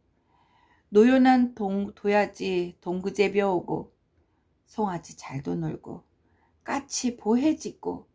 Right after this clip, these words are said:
신형길 말이 울고 가고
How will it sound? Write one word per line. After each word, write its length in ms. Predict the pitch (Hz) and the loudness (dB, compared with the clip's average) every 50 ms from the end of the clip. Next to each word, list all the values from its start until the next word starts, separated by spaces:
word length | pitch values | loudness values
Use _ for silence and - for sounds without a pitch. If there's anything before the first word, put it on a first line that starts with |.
| _ _ _ _ _ _ _ _ _ _ _ _ _ _ _ _ | _ _ _ _ _ _ _ _ _ _ _ _ _ _ _ _
신형길 640 | - - 285 277 285 269 247 247 - - 208 202 202 | -8 -2 2 4 6 6 4 4 2 2 2 2 2
말이 300 | 196 180 175 175 175 185 | 2 0 0 0 0 0
울고 400 | 180 175 180 196 202 202 208 208 | 0 -2 -2 -2 0 0 0 0
가고 460 | 208 196 185 165 - - - 185 - | 0 -2 -6 -6 -10 -14 -16 -16 -18